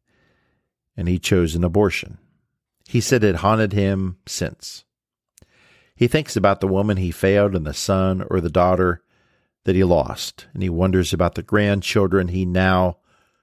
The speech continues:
could be holding. He said to me, "Tell people about the consequences.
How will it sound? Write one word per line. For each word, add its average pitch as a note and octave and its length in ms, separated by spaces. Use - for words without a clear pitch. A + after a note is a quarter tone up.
could G#2+ 180
be G#2 100
holding. G#2+ 440
He A2 140
said G2 540
to - 80
me, G2 460
"Tell D3+ 160
people G#2 480
about F#2+ 320
the - 80
consequences. - 1120